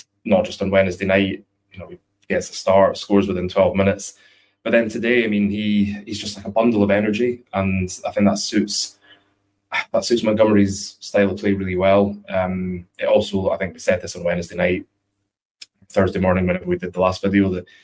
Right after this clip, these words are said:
takes a lot of the pressure off Dylan Vente. And I just thought today it, it worked really well in terms of, we, we talked about the fluid front four and, and Montgomery's line, Montgomery's lines up,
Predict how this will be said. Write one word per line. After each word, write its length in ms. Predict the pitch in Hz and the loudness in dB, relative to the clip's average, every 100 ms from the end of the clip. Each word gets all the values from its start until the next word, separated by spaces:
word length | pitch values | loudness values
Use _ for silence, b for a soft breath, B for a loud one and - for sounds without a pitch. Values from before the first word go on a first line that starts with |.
| b b | b b
takes 160 | 123 120 | -2 -2
a 60 | |
lot 120 | 104 95 | -2 -2
of 60 | |
the 60 | 98 | -4
pressure 300 | 98 95 95 | -6 -6 -6
off 100 | 92 | -2
Dylan 240 | 98 95 | -2 0
Vente. 440 | 101 107 104 123 - _ | 0 0 -2 -8 -10 _
And 420 | 104 98 98 98 - b b b b b _ | -4 -2 -4 -6 -12 b b b b b _
I 60 | 190 | 0
just 140 | 190 - | 0 2
thought 180 | 123 | 0
today 220 | 107 120 139 | 0 2 2
it, 180 | 110 120 | 2 -2
it 120 | 120 | 0
worked 200 | 127 113 | 0 0
really 160 | 107 107 | -2 2
well 460 | 113 113 113 - - | 4 4 2 -4 -8
in 100 | 110 | -2
terms 360 | 113 110 101 | 0 0 0
of, 120 | 104 - - _ - | -2 -4 -12 _ -10
we, 120 | 117 | -8
we 80 | 104 | 2
talked 200 | 120 104 | 4 4
about 120 | 98 | -2
the 60 | 92 | -4
fluid 300 | 113 101 101 | -2 -2 0
front 220 | 98 98 | -2 -2
four 200 | 107 104 | 2 4
and, 200 | 101 98 | 4 2
and 120 | 104 | 0
Montgomery's 460 | 104 104 104 98 95 | 2 2 2 2 2
line, 360 | 101 98 98 - _ _ | 2 2 -2 -6 _ _
Montgomery's 400 | - 104 107 104 | -8 -2 0 2
lines 240 | 104 104 104 | 2 2 0
up, 160 | 101 | -4